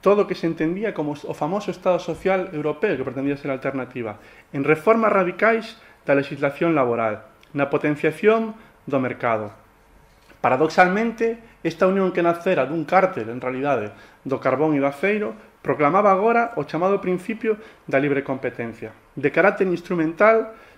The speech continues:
que levou unha carreira na que ainda estamos inmersos por mellorar a con-, competitividade e a rendabilidade do capital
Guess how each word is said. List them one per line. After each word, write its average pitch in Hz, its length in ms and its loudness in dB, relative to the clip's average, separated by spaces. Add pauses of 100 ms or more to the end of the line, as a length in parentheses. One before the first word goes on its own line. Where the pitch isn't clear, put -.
(140)
que - 80 -8
levou 165 320 4
unha 170 160 0
carreira 156 640 2
na 127 240 -8
que 175 80 -2
ainda 160 80 0
estamos 156 400 -6
inmersos 202 560 -4 (360)
por 143 140 0
mellorar 147 320 2
a 165 100 0
con-, 151 160 -2
competitividade 151 960 -4
e 123 40 -2
a 127 40 -2
rendabilidade 156 560 -2
do 139 80 -6
capital 175 560 -4